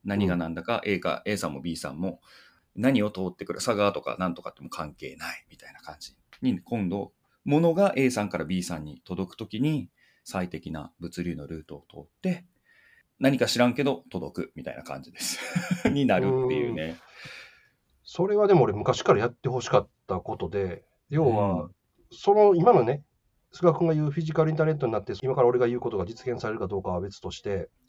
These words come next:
Speaker 1: はい。
Speaker 2: 一番めんどくさいのってさ、
Speaker 1: うん。
Speaker 2: いろんなインターネットで物を買うことが増えて、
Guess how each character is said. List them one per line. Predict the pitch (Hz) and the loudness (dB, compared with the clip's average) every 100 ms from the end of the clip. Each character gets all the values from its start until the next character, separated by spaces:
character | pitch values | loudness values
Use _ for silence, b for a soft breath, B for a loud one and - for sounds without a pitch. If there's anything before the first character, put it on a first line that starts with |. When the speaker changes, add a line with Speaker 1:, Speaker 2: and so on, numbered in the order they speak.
| - | -6
Speaker 1:
は | 110 104 | -2 0
い。 | 85 - _ _ | -2 -8 _ _
Speaker 2:
一 | 160 214 | -6 2
番 | 208 | 4
め | 202 | 6
ん | 202 | 4
ど | 190 | 2
く | - | 2
さ | 139 | 2
い | |
の | 98 | 2
っ | |
て | - | -4
さ、 | 107 85 - b b b b | -4 -4 -6 b b b b
Speaker 1:
う | 117 | 0
ん。 | 110 92 - | 0 -2 0
Speaker 2:
い | |
ろ | 151 | 2
ん | 170 | 4
な | 131 | 4
イ | 131 | 2
ン | 131 | 0
タ | 131 | 2
ー | |
ネ | |
ッ | 131 | 0
ト | - | -2
で | 101 92 _ _ _ | -4 -6 _ _ _
物 | - 127 | 0 2
を | 95 | 2
買 | 120 | 0
う | |
こ | 110 | 0
と | 107 95 | -2 -4
が | |
増 | - 107 | -4 -6
え | |
て、 | 98 104 98 | -2 -2 -2